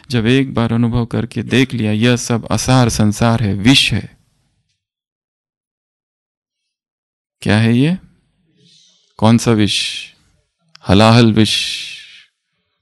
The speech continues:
कौन सा विष? बहुत खतरनाक विष है। expiry date हो चुकी है इस विष की,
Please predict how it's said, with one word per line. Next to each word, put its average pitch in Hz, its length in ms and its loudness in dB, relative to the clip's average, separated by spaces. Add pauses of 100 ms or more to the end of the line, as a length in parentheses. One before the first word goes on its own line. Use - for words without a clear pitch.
(220)
कौन 113 240 2
सा 110 140 0
विष? - 260 -2 (2000)
बहुत 113 320 0
खतरनाक 107 600 -6
विष 113 200 -10
है। 101 140 -4
expiry 110 500 -4
date 107 260 -4 (200)
हो 104 120 -4
चुकी - 300 -10
है 101 100 -8
इस - 160 -14
विष - 220 -16
की, - 180 -20